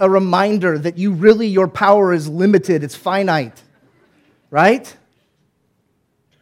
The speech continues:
How do we react and respond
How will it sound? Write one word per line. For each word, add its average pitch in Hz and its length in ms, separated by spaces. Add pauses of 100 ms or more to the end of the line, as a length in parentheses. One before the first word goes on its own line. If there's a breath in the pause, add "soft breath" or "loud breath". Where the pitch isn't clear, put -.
(1900)
How 190 180
do 240 60
we 262 200
react 196 460
and 180 120
respond 156 760